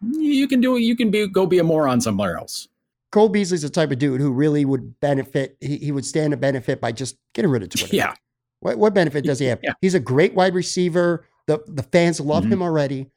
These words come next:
Speaker 2: I know he's, he does rap music. So when, whatever, if you got, if you got music coming out, all right, then go on there to promote it. But stay your ass off Twitter because there's no benefit to it. Somebody like you or I, we need
Speaker 1: Yeah.
Speaker 2: Twitter. You know what I'm saying? That,
Speaker 1: <laughs>
Speaker 2: that helps us establish our brand. It helps us get our content out there.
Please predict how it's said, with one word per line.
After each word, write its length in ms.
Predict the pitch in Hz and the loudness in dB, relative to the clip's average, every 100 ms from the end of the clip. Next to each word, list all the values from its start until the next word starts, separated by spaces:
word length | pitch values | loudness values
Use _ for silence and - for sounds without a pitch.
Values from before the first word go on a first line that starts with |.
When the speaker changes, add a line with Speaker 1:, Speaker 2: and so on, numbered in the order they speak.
| _ | _
Speaker 2:
I 80 | 139 | 0
know 180 | 143 175 | 4 6
he's, 220 | 175 160 - | 4 0 -4
he 120 | 156 | -2
does 260 | 160 156 | 0 -2
rap 260 | 135 160 - | 2 0 2
music. 300 | 156 151 165 | -2 -2 -4
So 100 | 180 | -2
when, 260 | 190 - - - - | -4 -4 -12 -14 -4
whatever, 320 | 208 196 120 | 2 2 0
if 280 | 131 - 170 | -4 -6 -6
you 60 | 185 | -2
got, 280 | 185 190 _ _ _ _ _ | -2 -2 _ _ _ _ _
if 100 | - | -6
you 60 | 180 | -2
got 180 | 196 | -2
music 260 | 180 180 175 | 0 -2 -2
coming 240 | - 180 170 | -4 -2 0
out, 220 | 165 - | -2 -2
all 60 | 165 | -2
right, 180 | 107 127 | -2 -2
then 140 | 151 | 0
go 160 | 156 156 | 2 2
on 140 | 156 | 0
there 100 | 156 | 0
to 60 | 135 | -2
promote 280 | - 143 147 | -4 -4 -4
it. 40 | |
But 120 | - - | -8 -16
stay 260 | - - 311 | -16 -6 0
your 140 | 233 | 0
ass 200 | 120 117 | 0 -2
off 180 | 104 104 | -8 -8
Twitter 260 | - 143 175 | -6 -4 -2
because 260 | 208 214 | -2 -2
there's 120 | 208 | 0
no 140 | 202 202 | 0 0
benefit 460 | 202 165 156 120 | 0 -4 -4 -6
to 120 | 117 95 | -6 -10
it. 60 | - _ _ | -14 _ _
Somebody 280 | - 214 254 | 2 2 4
like 180 | 214 151 131 | 2 0 -2
you 160 | 170 | 0
or 160 | 208 175 | 4 4
I, 300 | 160 180 185 - _ - | 4 4 0 -8 _ 0
we 140 | 202 | 4
need 240 | 240 180 123 | 6 4 2
Speaker 1:
Yeah. 160 | 110 | 0
Speaker 2:
Twitter. 160 | - - _ _ | -2 -8 _ _
You 80 | 170 | 4
know 60 | |
what 60 | 233 | 4
I'm 80 | 214 | 4
saying? 300 | 226 214 196 | 2 2 2
That, 140 | 196 - - | 0 -2 -8
Speaker 1:
<laughs> 160 | - | -6
Speaker 2:
that 160 | - 190 | 0 2
helps 280 | 202 196 208 | 2 2 0
us 240 | 190 - - _ _ - - | 0 -2 -14 _ _ -16 -4
establish 540 | 185 - 196 190 180 | -4 4 4 4 2
our 140 | 175 165 | 2 2
brand. 400 | 135 165 151 127 | 4 4 4 2
It 80 | |
helps 200 | 147 165 | 0 0
us 120 | 170 - | -2 0
get 240 | 190 160 | 0 2
our 160 | 165 160 | 0 0
content 600 | - - 160 156 160 139 | -4 -2 -2 0 -2 0
out 220 | 143 135 | 0 -2
there. 180 | 104 | -8